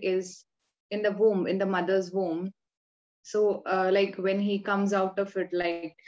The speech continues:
uh, he's an infant and, you know, early childhood, childhood, um, adolescence,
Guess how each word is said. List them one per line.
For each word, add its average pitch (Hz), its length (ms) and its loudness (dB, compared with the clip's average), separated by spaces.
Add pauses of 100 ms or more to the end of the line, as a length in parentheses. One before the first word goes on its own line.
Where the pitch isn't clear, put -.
(240)
uh, 170 140 -4
he's 185 220 0
an 185 100 2
infant 202 680 0
and, 185 260 2
you 180 100 2
know, 190 400 -2
early 202 340 0
childhood, 190 680 -2
childhood, 190 680 0 (680)
um, 180 460 2
adolescence, 196 1120 -2